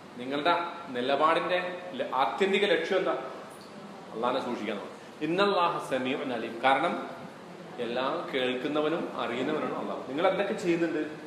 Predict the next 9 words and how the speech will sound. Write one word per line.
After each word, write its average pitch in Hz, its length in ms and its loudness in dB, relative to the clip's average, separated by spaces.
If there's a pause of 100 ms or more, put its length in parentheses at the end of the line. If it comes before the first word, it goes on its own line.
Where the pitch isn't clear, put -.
(180)
പലിശ 139 240 0
വാങ്ങിക്കുന്നത് 185 600 2
നിങ്ങൾക്ക് 185 260 -2
നിർബന്ധമായിട്ടാണോ, 180 880 4
അതല്ല 170 340 2
നിർ-, 143 500 -2
നിർബന്ധിതമല്ലാത്ത 139 920 2 (340)
ആഡംബരത്തിന് 156 580 8
വേണ്ടിയാണോ? 120 440 2